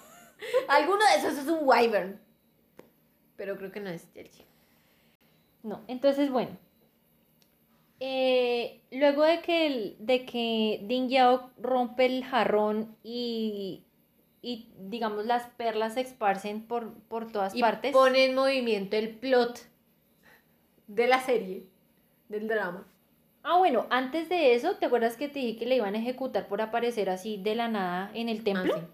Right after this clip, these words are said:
Speaker 1: sí, sí, sí.
Speaker 2: La iban a ejecutar, ¿no? Porque, pues, aparece así como de la nada,
Speaker 1: Porque
Speaker 2: con esa
Speaker 1: cuando
Speaker 2: ropa
Speaker 1: aparecen
Speaker 2: extraña.
Speaker 1: cosas nuevas y extrañas,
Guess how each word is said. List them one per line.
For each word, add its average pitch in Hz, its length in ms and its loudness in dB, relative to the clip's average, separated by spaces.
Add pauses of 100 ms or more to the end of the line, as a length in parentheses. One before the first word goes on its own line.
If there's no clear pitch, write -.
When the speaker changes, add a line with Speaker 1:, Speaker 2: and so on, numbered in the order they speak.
(180)
Speaker 1:
sí, 202 120 -14
sí, 175 140 -12
sí. - 40 -14 (1080)
Speaker 2:
La 240 180 -2
iban 220 200 0
a 240 40 2
ejecutar, 240 560 -2
¿no? 202 140 -8
Porque, - 280 -6
pues, - 360 -12 (360)
aparece 190 540 0
así 202 180 -2
como 208 260 2
de 208 80 6
la 208 140 4
nada, 190 160 2
Speaker 1:
Porque 277 140 4
Speaker 2:
con 247 100 6
esa 254 140 6
Speaker 1:
cuando 220 180 8
Speaker 2:
ropa 220 60 8 (100)
Speaker 1:
aparecen 262 140 8 (120)
Speaker 2:
extraña. 214 220 2
Speaker 1:
cosas 269 380 2
nuevas 285 640 -2 (260)
y 226 100 -10
extrañas, 254 640 -4